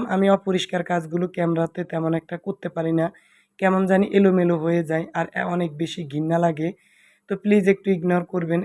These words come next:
এটা তো সবাই জানে। আমি এটাও কিন্তু হুইলের গুঁড়ি আর গরম পানি দিয়ে পরিষ্কার করেছি। তো খুব সুন্দর করে পরিষ্কার করে নিয়ে আমি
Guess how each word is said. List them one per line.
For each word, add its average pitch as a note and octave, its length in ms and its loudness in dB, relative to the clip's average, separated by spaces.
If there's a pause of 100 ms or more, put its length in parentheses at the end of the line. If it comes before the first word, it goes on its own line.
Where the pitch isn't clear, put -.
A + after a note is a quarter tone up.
এটা F3 140 -4
তো F#3 120 -8
সবাই E3+ 340 0 (100)
জানে। E3 260 2 (100)
আমি F#3+ 200 0
এটাও F#3 260 0
কিন্তু F#3+ 340 -4 (540)
হুইলের F3+ 320 6
গুঁড়ি F#3 280 4
আর F#3 100 6
গরম F3 320 2
পানি E3+ 200 0
দিয়ে F3 220 2
পরিষ্কার F3 460 -4
করেছি। E3 440 -4 (480)
তো - 100 -4
খুব G#3+ 180 -2
সুন্দর G3 340 4
করে G3 240 2
পরিষ্কার F#3+ 480 -2
করে F3+ 300 -2
নিয়ে F3+ 340 2 (460)
আমি F3+ 260 0